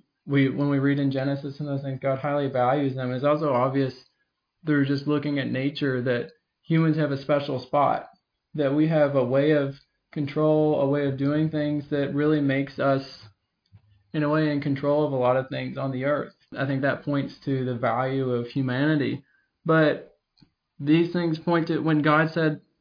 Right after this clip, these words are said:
uh, "When I create people, I'm going to create them with these internal virtues and values." It shows them that virtues and values are something that intrinsically is important to God. And so it tells us something about what God is like, that God is virtuous,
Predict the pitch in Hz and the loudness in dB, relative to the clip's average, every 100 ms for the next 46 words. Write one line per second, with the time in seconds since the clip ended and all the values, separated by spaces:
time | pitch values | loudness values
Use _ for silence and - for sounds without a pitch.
0 | - 139 - 147 143 139 139 151 156 151 | -6 -6 -4 -2 -2 -2 -2 0 2 0
1 | - 185 185 160 131 120 - _ _ _ | -2 -2 0 0 0 -2 -10 _ _ _
2 | _ _ _ _ 165 151 160 151 160 160 | _ _ _ _ -6 0 2 2 2 0
3 | 160 160 151 143 143 139 139 - 151 151 | 0 0 0 0 0 0 -2 0 0 4
4 | 147 147 143 - _ _ _ - 147 151 | 4 2 -2 -12 _ _ _ -4 -2 0
5 | 151 160 143 131 135 143 147 135 160 160 | 0 0 0 0 0 0 0 0 0 0
6 | 151 135 139 143 160 147 139 123 117 123 | 0 -2 -2 -2 0 0 0 -2 0 0
7 | 139 139 123 127 - - 139 143 147 147 | 0 0 -2 -6 -10 -6 -4 -2 -4 -2
8 | 139 135 123 - _ _ 151 143 175 175 | -2 -2 -4 -6 _ _ -2 0 0 0
9 | 160 160 147 139 131 127 156 147 131 120 | 0 0 0 0 -2 0 0 0 -2 -2
10 | 123 123 151 - 139 139 156 143 - 160 | 2 4 4 4 0 -2 0 -2 0 2
11 | 165 165 156 160 147 151 139 131 131 131 | 2 0 -2 -4 -2 -2 -2 -2 -2 -2
12 | 135 120 123 117 139 120 120 139 120 - | -2 -2 -2 0 0 -4 -4 -2 -4 -6
13 | 123 123 131 127 139 123 135 127 123 127 | -10 -6 -2 0 0 -2 -4 -6 -6 -8
14 | 113 - - | -10 -12 -20